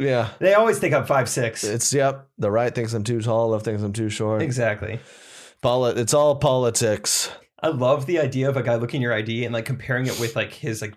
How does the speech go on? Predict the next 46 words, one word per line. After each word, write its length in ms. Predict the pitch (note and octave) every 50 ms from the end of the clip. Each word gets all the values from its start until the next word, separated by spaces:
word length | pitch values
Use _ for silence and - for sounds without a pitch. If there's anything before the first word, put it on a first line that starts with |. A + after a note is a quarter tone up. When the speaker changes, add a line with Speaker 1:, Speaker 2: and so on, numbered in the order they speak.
| _ _
Speaker 2:
book. 300 | A#2+ G#2 - - - - -
Like, 140 | A2+ B2+
he's, 220 | C3+ B2+ B2+ A#2 -
like, 80 | C3+
Speaker 1:
Yeah. 160 | A2+ G#2 F#2+ F2+
Speaker 2:
a 20 |
card 240 | F#2+ C3+ B2 A#2+ -
collector. 580 | - D3 A2+ G2 F#2+ F#2+ F#2 - A2 C3 C3+ -
Speaker 1:
Yeah. 100 | - -
I'm 60 | E2+
like, 340 | - C2 B1+ - - - - _ -
Speaker 2:
No 240 | - F3 F3+ D#3+ C3
way. 260 | B2+ E3+ F#3+ D#3+ A2
Speaker 1:
"No 100 | F#2 E2
one's 180 | D#2 D2 D2+ -
ever 220 | - C#2 C2 C#2
taken 180 | C2 - C#2+ C2+
this 120 | A#1 - -
seriously." 380 | - - - - - - - -
Speaker 2:
This 100 | B3+ -
is 60 | F3+ E3+
a 60 | D#3+
vertical 360 | - F3+ E3 D#3+ - - -
Oklahoma, 500 | - D3+ C3 C3+ B2 E3 G#3+ F#3+ C#3 A#2+
two 120 | - -
thousand 220 | C#3+ C#3 C3 B2+ A2
fourteen. 580 | C3 B2 A2+ - E3+ F3 D#3+ B2+ A2 A2+ - A2+
Speaker 1:
Yeah. 260 | A#2 G#2+ F2+ E2 E2+ - - _ _ _ _ _ _ _ _ _ _ _ _
Speaker 2:
Dale! 580 | - E4+ E4+ E4 D4+ C4 A3 E3 - - - _ -
Speaker 1:
Da-, 120 | - D3 B2 - - - - - -
<laughs> 340 | _ _ - - - - -
we 100 | - D#3
never 160 | F3+ G3 G3
seen 220 | F#3+ - G#3+ G3 E3+
this 200 | D#3 - - -
one. 220 | A#2+ G2+ F#2 F2
Speaker 2:
Look 160 | - F4 F4+
at 80 | E4 D#4
this! 460 | D4 C#4 B3 - - - - - - -
Speaker 1:
Could 120 | - A#2+
I 100 | C#3 F3 F#3 - - _ -
ke-, 200 | - B2+ - - _ _ _
could 120 | - A#2+
I 40 | C#3
keep 240 | C3+ - A#2+ A2+ -
this? 280 | - C#3+ C3+ - - -